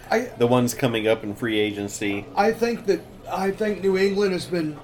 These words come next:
Speaker 1: built like this. They knew, they may have thought Mac Jones could have been the guy,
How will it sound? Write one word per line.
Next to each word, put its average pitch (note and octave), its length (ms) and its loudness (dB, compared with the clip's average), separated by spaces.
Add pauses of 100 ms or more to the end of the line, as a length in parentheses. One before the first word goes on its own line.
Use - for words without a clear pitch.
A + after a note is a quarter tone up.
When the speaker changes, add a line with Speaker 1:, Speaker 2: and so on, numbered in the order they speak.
(140)
Speaker 1:
built G3 260 2
like E3 280 -2
this. D3+ 280 -2
They F3+ 160 2
knew, E3+ 280 0 (340)
they A#3+ 180 2
may A#3 260 2
have G3+ 160 0
thought F3 280 2
Mac E3 260 -4
Jones D3 340 -4
could D#3 180 -4
have D3 80 -6
been D3+ 160 -4
the D3 40 -6
guy, C#3+ 380 -2